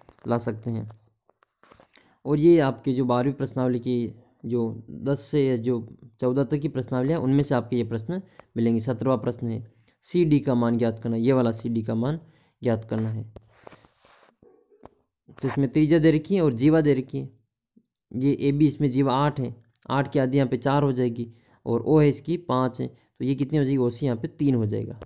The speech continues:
ओसी का मान इसमें तीन आएगा, सॉरी सीडी का मान इसमें टोटल पाँच है, उसमें से सीडी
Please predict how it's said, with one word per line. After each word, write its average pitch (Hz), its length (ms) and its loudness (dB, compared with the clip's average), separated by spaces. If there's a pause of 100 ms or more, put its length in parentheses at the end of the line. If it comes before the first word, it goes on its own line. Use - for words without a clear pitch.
ओसी 123 240 -4
का 135 120 0
मान 123 140 2
इसमें 147 380 -4 (320)
तीन 135 200 0
आएगा, 113 360 -2 (340)
सॉरी 120 240 -8
सीडी 165 380 4
का 135 160 2
मान 120 140 2
इसमें 180 300 -4 (2000)
टोटल 151 260 4
पाँच 165 380 2
है, 185 60 4
उसमें 160 220 0
से 165 120 -2
सीडी 170 500 0